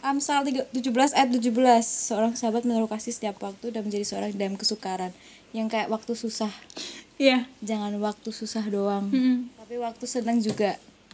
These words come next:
Speaker 2: Jangan waktu senang doang
Speaker 1: Kayak
Speaker 2: nggak
Speaker 1: apa ya?
Speaker 2: sih? Kebalik nggak sih?
Speaker 1: Eh,
Speaker 2: Me-,
Speaker 1: iya.
Speaker 2: menurut Jessie ya,
Speaker 1: Ma-,
Speaker 2: kebalik.
Speaker 1: ya, maaf banget
Speaker 2: Jangan
Speaker 1: ya.
Speaker 2: waktu seneng doang,
Speaker 1: Maaf
Speaker 2: tapi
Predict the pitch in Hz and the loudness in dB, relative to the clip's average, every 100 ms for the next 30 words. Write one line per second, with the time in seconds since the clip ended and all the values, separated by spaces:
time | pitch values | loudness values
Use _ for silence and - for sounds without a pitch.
0 | - - - - 269 254 247 233 254 254 | -20 -20 -20 -12 2 6 8 8 6 6
1 | 269 269 254 247 247 220 226 247 254 214 | 4 4 6 6 6 8 8 6 4 4
2 | 190 226 208 208 208 233 220 190 214 240 | 2 0 0 0 0 4 4 6 2 0
3 | 190 190 196 202 196 196 208 - 247 269 | -2 -4 -4 -2 -2 -4 -6 -6 6 8
4 | 262 269 269 262 254 240 240 202 208 208 | 10 10 8 6 4 4 2 0 -2 -6
5 | 208 196 208 262 285 277 233 202 220 254 | -4 -4 -4 0 2 4 2 6 6 8
6 | 320 233 233 269 240 240 - 247 233 226 | 6 6 8 8 8 6 0 -2 0 0
7 | 233 233 226 226 208 202 220 254 262 254 | 2 4 4 4 4 4 4 4 4 2
8 | 220 240 247 | 2 4 4